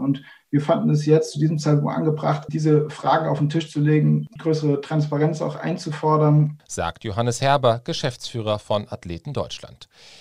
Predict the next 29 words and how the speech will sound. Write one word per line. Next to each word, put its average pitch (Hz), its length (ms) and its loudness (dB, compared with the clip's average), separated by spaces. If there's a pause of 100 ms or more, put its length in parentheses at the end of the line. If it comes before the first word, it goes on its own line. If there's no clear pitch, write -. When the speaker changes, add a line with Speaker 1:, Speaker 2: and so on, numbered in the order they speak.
(120)
Speaker 2:
Kritisch - 480 -4
sieht 117 200 -6
die - 120 -2
Athletenvertretung 147 920 -4
zum 151 160 -8
Beispiel, 147 520 0 (260)
dass - 180 -4
die 139 140 -4
Athletinnen 139 600 -4
und 113 160 -6
Athleten 117 500 -4
auf 131 260 -6
eigenes 131 460 -2
Risiko 127 480 -4
an 123 200 -6
den 131 160 -6
Spielen 110 500 -8
teilnehmen 113 720 -2
sollen. 107 360 0 (280)
Athleten 98 420 -8
Deutschland 113 600 -2
rät 95 200 -2
davon 117 320 -2
ab, - 260 0 (200)
solch 117 400 -2
eine 120 160 -2
Erklärung 98 600 -4
zu - 180 -8
unterschreiben. 87 640 -6